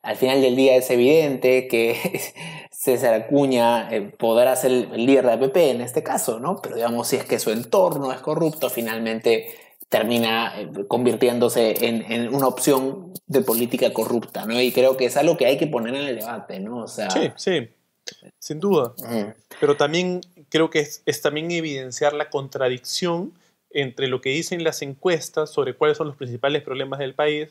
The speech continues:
Speaker 2: donde la corrupción siempre se pelea el primero o el segundo lugar con la, con, con la inseguridad ciudadana,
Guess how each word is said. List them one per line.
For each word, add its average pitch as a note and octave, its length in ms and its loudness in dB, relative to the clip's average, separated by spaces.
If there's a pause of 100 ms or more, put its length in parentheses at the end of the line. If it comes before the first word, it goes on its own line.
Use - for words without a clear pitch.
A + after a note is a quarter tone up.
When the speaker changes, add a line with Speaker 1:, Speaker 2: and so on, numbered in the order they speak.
Speaker 2:
donde B2 260 -4
la - 80 -4
corrupción C3+ 600 -4 (220)
siempre D3 420 -2
se C#3+ 140 0
pelea C3+ 400 2
el B2 100 -2
primero C3 360 -4
o C3+ 40 -2
el C3 60 -6
segundo B2+ 300 -6
lugar B2 260 -2
con B2+ 220 -6
la, A#2+ 180 -4
con, A#2+ 380 -4 (100)
con A#2+ 340 -6
la A#2 80 0
inseguridad A#2+ 420 -2
ciudadana, C#3+ 600 0